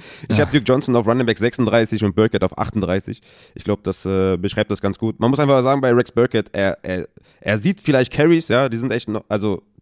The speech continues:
Speaker 1: die Anzahl der Carries ist okay, wenn man sich das Matchup dann noch betrachtet, reicht ihm vielleicht auch fünfzehn Carries, aber er macht super wenig damit, ne? Also achtzehn Carries, vierzig Yards, zwei Komma zwei per Carry, zwölf für siebenundzwanzig, zwei Komma zwei per Carry, acht für dreißig, drei Komma sieben per Carry,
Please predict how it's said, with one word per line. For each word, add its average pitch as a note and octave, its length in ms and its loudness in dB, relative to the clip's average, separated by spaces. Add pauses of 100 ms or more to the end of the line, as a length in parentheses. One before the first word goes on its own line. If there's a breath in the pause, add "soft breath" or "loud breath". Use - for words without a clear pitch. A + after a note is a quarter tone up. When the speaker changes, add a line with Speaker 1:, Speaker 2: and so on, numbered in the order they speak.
Speaker 1:
die - 120 -10
Anzahl D3+ 300 2
der B2 80 0
Carries B2 500 -2
ist D3 160 -4
okay, C3+ 400 -4 (300 loud breath)
wenn G2+ 100 0
man A2+ 140 2
sich A2+ 80 -8
das A2 160 -4
Matchup A2+ 260 -4
dann G#2+ 80 0
noch G#2+ 120 0
betrachtet, A2 500 -4
reicht G#2+ 320 -4
ihm C3 80 -12
vielleicht B2 260 -2
auch A#2 80 -2
fünfzehn B2 320 -2
Carries, A#2 340 -2 (360 loud breath)
aber G#2+ 120 0
er G#2 60 2
macht G#2+ 220 -2
super A2+ 180 -2
wenig A#2+ 200 0
damit, E2+ 200 -2
ne? G2 100 -2
Also G2+ 220 -2
achtzehn B2 320 -2
Carries, A2+ 320 -2
vierzig A2 340 -8
Yards, E2 300 -4
zwei G2+ 180 -4
Komma G2+ 240 -2
zwei F#2+ 320 0
per - 220 -6
Carry, D#2+ 300 -6 (340 soft breath)
zwölf C3+ 320 2
für C3 100 4
siebenundzwanzig, A#2+ 640 -2
zwei A2 160 2
Komma G#2 240 -2
zwei G#2 320 -2
per - 220 -8
Carry, D2 320 -8 (160 soft breath)
acht - 240 -2
für B2 100 2
dreißig, G#2 380 0
drei A2+ 160 0
Komma A2 240 0
sieben A2 180 -2
per F2+ 120 -6
Carry, D#2+ 280 -6